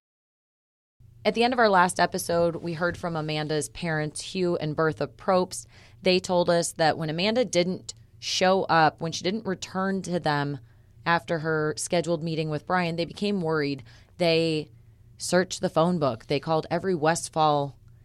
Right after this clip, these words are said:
in the phone book until they finally got a hold of Brian. They spoke to Brian. They say he gave them several different accounts of what happened that day after he and Amanda met at the Civic Center.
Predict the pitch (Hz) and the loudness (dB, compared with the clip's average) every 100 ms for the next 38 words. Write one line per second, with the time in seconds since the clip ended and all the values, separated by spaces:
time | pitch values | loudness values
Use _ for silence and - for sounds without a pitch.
0 | - - 180 180 175 160 170 165 143 135 | -20 -4 -2 0 0 0 0 0 0 0
1 | - 151 165 151 151 165 170 180 156 156 | -4 -6 -4 -4 -2 -2 0 0 0 -2
2 | 147 151 151 165 170 160 156 165 - 196 | -2 -2 -2 0 0 -2 -4 -6 -2 0
3 | 233 - 160 143 131 127 131 139 - - | 0 -2 -4 -2 -2 -4 -8 -12 -18 -20
4 | - - 202 220 220 233 220 208 208 220 | -20 -2 0 2 2 0 0 2 2 2
5 | 196 180 170 - - - - 247 240 190 | 0 -2 -2 -6 -8 -4 2 2 2 0
6 | 185 196 180 156 - 214 175 151 - - | -2 -2 -4 -6 -2 0 0 -2 -10 -20
7 | - - - - 180 151 165 226 - - | -20 -20 -20 -2 0 2 4 4 2 -2
8 | 180 160 156 143 135 - - 147 135 135 | -2 0 -2 0 -2 -2 -2 0 0 -2
9 | 139 151 - 151 143 135 151 147 143 139 | -2 -2 -2 -2 -2 -4 -6 -4 -4 -4
10 | 135 143 139 - - - - 117 - 123 | -4 -2 -4 -6 -14 -12 -10 -10 -12 -18
11 | - | -20